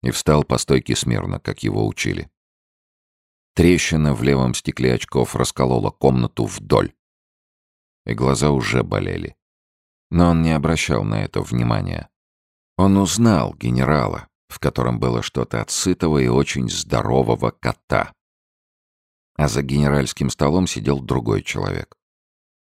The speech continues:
Этого он не мог разглядеть как следует. Из-за трещины фигура коробилась и колыхалась.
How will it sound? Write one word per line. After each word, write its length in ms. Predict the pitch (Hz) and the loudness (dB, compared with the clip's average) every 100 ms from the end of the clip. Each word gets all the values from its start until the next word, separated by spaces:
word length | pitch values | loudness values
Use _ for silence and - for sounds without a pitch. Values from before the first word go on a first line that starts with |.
| _ _ | _ _
Этого 300 | 90 82 76 | 0 0 2
он 180 | 78 76 | 2 2
не 80 | 82 | 2
мог 260 | 85 - - | 2 0 -4
разглядеть 560 | 52 87 60 55 50 | -6 -4 -2 -2 -4
как 200 | - - | -6 -8
следует. 600 | - 57 50 50 50 _ _ _ _ - | -6 -4 -4 -6 -8 _ _ _ _ -6
Из-за 320 | 64 - 67 | -4 -2 -4
трещины 580 | - 87 87 - 55 52 | 0 2 2 -2 -4 -6
фигура 420 | - 58 65 57 | -4 -2 0 0
коробилась 720 | - 62 64 73 57 52 - | 0 0 2 2 2 -2 -4
и 20 | - | -6
колыхалась. 800 | - 65 67 57 50 50 - | -2 -2 -2 -2 -4 -6 -12